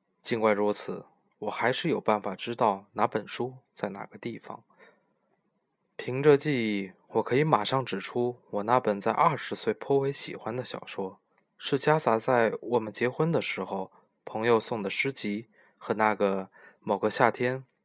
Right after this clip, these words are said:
我躺在沙滩上消遣的科幻小说之间。若你再问那本我和别人合著的科教书放在何处，我也能马上指出位置，告诉你，它就插在 Beatles 传记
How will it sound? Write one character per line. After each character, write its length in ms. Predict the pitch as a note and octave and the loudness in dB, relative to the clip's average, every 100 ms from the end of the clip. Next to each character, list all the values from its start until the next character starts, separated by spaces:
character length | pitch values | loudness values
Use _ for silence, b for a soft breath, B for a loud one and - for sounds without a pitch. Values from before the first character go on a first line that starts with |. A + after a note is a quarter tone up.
| - | -2
我 100 | G#2 | -2
躺 200 | - G2+ | -2 -8
在 100 | G2 | -4
沙 220 | - A2+ | -2 -2
滩 200 | B2+ B2+ | -4 -6
上 200 | A2+ G2 | -6 -8
消 200 | - C3+ | -4 -6
遣 220 | - - | -6 -10
的 120 | G2+ | -12
科 200 | - B2+ | -8 -4
幻 160 | C3+ G#2+ | -4 -6
小 140 | G2+ | -8
说 240 | - - C#3 | -8 -2 -2
之 160 | - | -4
间。 300 | - D#2+ - - _ _ _ _ | -10 -12 -14 -18 _ _ _ _
若 180 | - C3 | 0 2
你 140 | A#2+ A2+ | 2 4
再 180 | B2+ | 4
问 380 | A2+ A#2 A2+ C3 _ - | 4 2 0 -6 _ -6
那 200 | C#3+ D3+ | 0 6
本 240 | A#2+ A2 | 6 6
我 180 | A2 G#2 | 6 4
和 160 | - | 2
别 200 | B2+ A#2+ | 0 2
人 120 | A#2+ D3+ | 2 0
合 240 | - A2+ | 0 -2
著 160 | - C3+ | 0 0
的 120 | A#2 | 0
科 180 | - D3+ | 2 4
教 160 | C#3 | 4
书 180 | G#2+ E3+ | 4 0
放 220 | E3+ B2+ | 2 0
在 140 | G#2 G2 | 0 -6
何 180 | - | -8
处， 300 | G#2+ - - - _ _ _ - | -10 -10 -12 -14 _ _ _ 2
我 160 | A2+ | 4
也 80 | C#3 | 4
能 160 | A2+ A#2+ | 0 0
马 180 | B2+ | 0
上 240 | D2+ - A2+ | 0 -4 -4
指 140 | - | -6
出 220 | - - | -8 -4
位 180 | G#2+ A#2 | 0 0
置， 200 | - - _ _ _ _ _ | -2 -14 _ _ _ _ _
告 160 | - G#2+ | -2 -2
诉 180 | G#2 G2+ | 0 -6
你， 220 | G2 G#2 _ _ _ _ - | -8 -12 _ _ _ _ -2
它 180 | D3+ | 2
就 140 | D#3 B2 | 4 4
插 180 | - A#2+ | 2 0
在 180 | A2+ | 0
Beatles 440 | G#2 A2+ A#2 A2+ - | 0 -2 2 2 2
传 220 | - A2 | 0 0
记 300 | G#2 - F#2 | -2 -8 -10